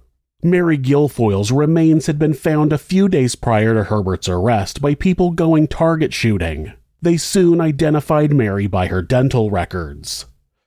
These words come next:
The news that Mary's body was identified ran alongside the news that Fred Perez had been gunned down in his front yard, which ran alongside an article about the dangers of hitchhiking, and spotlighted Rosalind Thorpe and Alice Helen Liu,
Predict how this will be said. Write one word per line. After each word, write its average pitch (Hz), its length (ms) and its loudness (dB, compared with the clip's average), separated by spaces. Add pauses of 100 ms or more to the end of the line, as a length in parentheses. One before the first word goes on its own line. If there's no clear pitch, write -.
The 165 160 2
news 156 440 4
that 156 160 0
Mary's 110 400 0
body 104 340 0
was 104 240 0
identified 98 840 -2
ran 175 320 2
alongside 143 680 0
the 139 60 2
news 127 440 2
that 123 140 -4
Fred 127 380 -2
Perez 135 500 2
had 139 160 -2
been 170 240 0
gunned 151 340 2
down 151 300 2
in 139 140 4
his 147 120 0
front 87 340 -6
yard, 98 680 0
which 156 260 -2
ran 143 340 2
alongside 123 640 2
an 113 140 2
article 113 540 -2
about 143 260 -2
the 156 80 0
dangers 143 640 0
of 95 140 -4
hitchhiking, 92 880 -4
and 160 200 2
spotlighted 165 840 0
Rosalind 101 580 -2
Thorpe 107 520 0
and 147 100 0
Alice 165 380 0
Helen 101 340 -2
Liu, 98 560 0